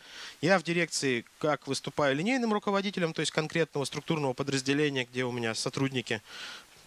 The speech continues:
частично присутствующие даже здесь, я вот вижу. Вот. А также отвечаю за ряд направлений, где, м, собственно, я уже курирую руководителей подразделений, то есть, ну, не выступая непосредственно линейным руководителем. Поэтому здесь как бы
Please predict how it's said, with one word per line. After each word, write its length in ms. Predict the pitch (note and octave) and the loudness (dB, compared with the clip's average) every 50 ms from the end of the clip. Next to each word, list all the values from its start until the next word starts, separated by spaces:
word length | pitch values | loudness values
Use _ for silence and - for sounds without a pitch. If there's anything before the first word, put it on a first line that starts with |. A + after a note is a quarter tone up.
| - - - | -20 -10 -4
частично 460 | - A#2+ - - - A#2+ - - A2 | -4 -2 -2 0 0 -2 -2 -2 -4
присутствующие 680 | - B2+ - - C#3 C3+ - - C3+ B2+ A#2+ - C3 | -4 -2 -2 0 0 -2 -2 -2 -2 -2 0 -2 -2
даже 220 | A#2+ B2 A#2 A#2+ A#2 | -2 0 0 0 0
здесь, 320 | B2 B2 A#2+ A#2 - - | 0 0 -2 -2 -2 -2
я 80 | A#2 A2+ | -4 -4
вот 120 | G#2+ - | -4 -4
вижу. 300 | B2 A#2+ A#2+ A2+ A2+ G#2+ - - - - - - - - | -4 -2 -2 -2 -2 -4 -6 -8 -10 -10 -10 -10 -6 -2
Вот. 340 | - B2 B2 B2+ B2+ A#2 - - - | 0 2 4 4 4 2 0 0 -2
А 200 | D#3+ F#3+ G#3 G3 | 0 2 2 2
также 300 | - G3 G3 E3+ D#3 D3+ | 2 2 2 2 0 -2
отвечаю 440 | - - C#3+ - - F#3 F3+ D#3+ | -2 -2 0 2 2 4 4 4
за 320 | C#3 C3 C#3+ E3 E3 D3+ C#3+ | 2 2 2 2 2 2 2
ряд 320 | C3+ C#3+ D#3 D3+ - - | 2 2 2 2 0 -2
направлений, 680 | D3 C3+ - D#3 D#3+ D#3 F#3 A3 B3 B3+ A3+ G3+ E3 C3+ | -4 -2 0 0 2 4 4 4 4 4 4 2 0 -2
где, 520 | A#2+ A2+ A2+ C#3 E3+ F#3 F#3+ G3 F#3+ D#3+ - - - - | -2 -2 0 2 4 4 4 4 2 2 -2 -8 -16 -12
м, 680 | A#2+ A2 A2 A2 G#2+ G#2+ A2 G#2+ G#2+ A2 G#2 G#2 G2+ - | -6 -4 -2 0 0 0 0 0 0 0 0 -2 -2 -2
собственно, 400 | - B2+ B2+ - - - C3+ C3 | 0 0 0 0 0 0 0 0
я 320 | A#2+ A2 B2 C#3 D3+ D3 | 2 4 4 4 4 4
уже 400 | C#3 B2+ G#2+ A2+ C3 C#3 C#3+ C3 - - - - - - - - - | 2 2 0 0 2 2 2 0 -2 -8 -14 -14 -14 -14 -14 -10 -2
курирую 400 | - C#3+ C#3 D#3 F#3 F3+ E3 E3 | 2 2 4 4 6 6 6 6
руководителей 720 | D#3 - - E3 D#3+ E3 E3+ E3 F#3+ G#3+ - D#3 C#3+ C3 A#2 | 4 4 4 4 4 4 4 4 2 2 2 2 2 2 2
подразделений, 840 | - C#3 C3 C#3 C#3 B2+ A#2+ C3+ C#3+ D#3+ G#3 A#3 A#3+ G#3 F3+ C#3 | 2 0 0 2 0 0 2 2 4 4 4 4 4 2 2 0
то 140 | - - C3+ | 0 0 0
есть, 180 | A#2 G#2+ - - | 0 0 0 0
ну, 400 | B2+ B2 A#2+ A#2 A#2+ C3+ C3+ B2 | 0 0 0 2 2 2 2 0
не 220 | A#2 B2 C3+ C#3+ | 2 2 2 2
выступая 560 | C#3+ C3+ - - C3 - - C#3+ C#3 C3+ B2 | 2 0 -2 -4 -4 -2 0 2 2 4 2
непосредственно 560 | A#2 A#2 A2 - G#2+ - B2+ A#2 - - B2 | 0 -2 -4 -4 -2 0 0 0 0 0 0
линейным 500 | B2 C3 C3 C#3+ D3 C#3 B2+ A#2+ G#2+ G2+ | 0 2 2 2 4 2 2 2 0 -2
руководителем. 680 | G#2 G#2 - - G#2 G2+ G#2 G2+ G2 F2 - E2 E2 E2+ | -4 -4 -4 -2 0 0 0 -2 -4 -6 -8 -10 -10 -6
Поэтому 340 | - G2+ G#2 - - A2 A2 | -4 -4 -4 -2 -2 -2 -2
здесь 240 | G#2+ G#2+ A#2+ A#2+ - | -2 0 0 0 0
как 160 | - B2+ A2+ | 0 -2 -2
бы 160 | A2+ A#2 A2+ | 0 0 0